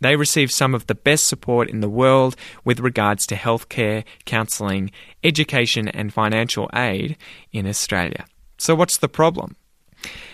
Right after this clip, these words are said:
Every year, thousands of people try to enter Australia illegally, and many of these people do so via boat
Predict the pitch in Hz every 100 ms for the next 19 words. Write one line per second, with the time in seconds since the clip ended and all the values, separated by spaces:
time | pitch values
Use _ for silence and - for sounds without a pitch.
0 | - - 185 185 170 151 151 113 196 -
1 | - - 151 151 165 170 156 147 - 131
2 | 123 131 - 120 117 - 117 117 127 123
3 | - 104 101 107 120 135 123 123 - -
4 | - - - - - 123 156 190 175 147
5 | 131 139 131 123 127 117 127 113 110 104
6 | 101 113 180 160 104 -